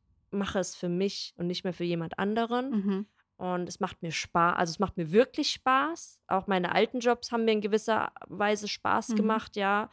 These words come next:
Speaker 1: weil sie mich beschäftigt haben und weil sie mir Geld eingebracht haben, natürlich auch in erster Linie. Aber jetzt arbeite ich für mich selbst. Ich arbeite, wenn ich will, zwei Stunden am Tag. Ich arbeite zwölf Stunden am Tag.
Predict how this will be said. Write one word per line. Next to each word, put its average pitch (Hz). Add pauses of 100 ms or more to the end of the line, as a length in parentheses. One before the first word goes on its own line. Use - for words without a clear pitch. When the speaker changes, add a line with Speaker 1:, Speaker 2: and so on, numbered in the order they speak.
(160)
Speaker 1:
weil 185
sie 180
mich 175
beschäftigt -
haben 190
und 160 (160)
weil 165
sie 170
mir 165
Geld 175
eingebracht 196
haben, 190
natürlich 190
auch 185
in 185
erster 185
Linie. 180
Aber 170
jetzt 185 (360)
arbeite 185
ich 175
für 180
mich 170
selbst. 185
Ich -
arbeite, 180
wenn 170
ich -
will, 170
zwei -
Stunden 220
am 202
Tag. 202
Ich -
arbeite 165
zwölf 185
Stunden 220
am 202
Tag. 202